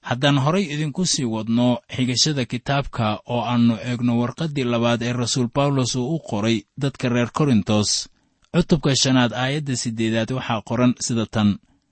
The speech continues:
"Waynu kalsoonnahay oo waxaynu ka jecelnahay inaynu jidhka ka maqnaanno oo aynu Rabbiga la joogno."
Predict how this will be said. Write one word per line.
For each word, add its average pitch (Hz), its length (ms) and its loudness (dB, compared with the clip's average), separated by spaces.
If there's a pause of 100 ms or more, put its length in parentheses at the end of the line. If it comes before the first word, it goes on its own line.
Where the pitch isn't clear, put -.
(220)
"Waynu 151 340 4
kalsoonnahay 131 840 2 (200)
oo 127 200 0
waxaynu 123 680 2 (340)
ka 170 100 2
jecelnahay 120 840 -2 (720)
inaynu 151 500 2
jidhka 127 640 0 (460)
ka 143 100 0
maqnaanno 110 720 2 (320)
oo 131 240 0
aynu 123 340 0
Rabbiga 123 540 -2 (140)
la 123 140 -2 (140)
joogno." 101 380 0